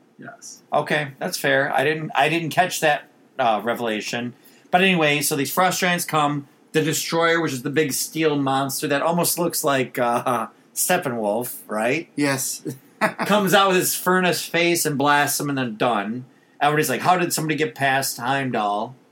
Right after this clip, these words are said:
Speaker 2: uh, the Watcher, who's
Speaker 3: Heim-,
Speaker 2: Idris
Speaker 3: isn't it easy?
Speaker 2: Elba?"
Speaker 3: Overpronounce all his words. Heimdall.
Speaker 2: I take
Speaker 3: He's
Speaker 2: French
Speaker 3: staring at me
Speaker 2: lessons,
Speaker 3: like he's gonna
Speaker 2: so
Speaker 3: stab me. He's, listen.
Speaker 2: I take French lessons, so I enunciate.
Speaker 3: People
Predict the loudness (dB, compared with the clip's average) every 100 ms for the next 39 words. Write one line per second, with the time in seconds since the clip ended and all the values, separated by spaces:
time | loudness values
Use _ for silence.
0 | _ _ _ _ _ -2 2 2 0 2
1 | 4 2 0 0 2 2 2 0 2 4
2 | 4 4 2 2 0 0 -2 -2 -4 -4
3 | -2 -2 -2 -4 -6 -10 -6 -6 -4 -2
4 | 0 -2 -2 -4 -4 -4 -6 -8 -10 _
5 | -20 _ _ _ _ _ _ _ -20 _
6 | _ _ -2 0 4 2 4 4 6 6
7 | 6 6 4 4 2 2 4 4 4 4
8 | 2 -2 -6 -20 -20 _ -4 -4 -4 -2
9 | -2 -4 -4 2 2 4 0 2 0 0
10 | -2 0 2 2 2 -2 -4 -6 -2 -2
11 | 0 -2 -2